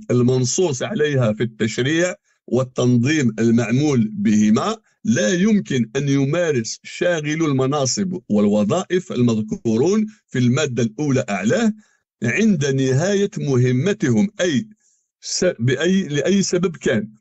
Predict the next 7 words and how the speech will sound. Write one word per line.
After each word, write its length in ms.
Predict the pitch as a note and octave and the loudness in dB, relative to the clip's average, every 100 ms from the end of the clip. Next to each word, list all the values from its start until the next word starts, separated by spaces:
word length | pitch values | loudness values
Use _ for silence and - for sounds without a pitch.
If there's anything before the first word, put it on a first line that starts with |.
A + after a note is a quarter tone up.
| - | -6
ولمدة 640 | B2 C#3 D#3 F3+ F#3+ G#3 G#3+ - | -2 0 0 0 0 -2 -4 -8
سنتين 880 | - - F3+ E3+ - F3 A#2 G#2 - | -10 -2 0 0 -2 0 0 -2 -4
نشاطا 580 | - A#2+ - F3+ - B2 A#2 | -2 -2 0 -2 0 -2 0
استشاريا 880 | C#3+ - D3+ - D#3 D#3+ D3+ G#2+ G2 - | -2 -2 -4 0 0 2 2 0 -2 -2
أو 120 | C3 | 0
نشاطا 460 | C#3 C#3 E3 D#3+ D3 | 0 -2 -2 -2 0
مهنيا 800 | B2 E3 F#3+ E3+ E3+ D#3+ D3+ | 2 2 0 0 -2 -2 -2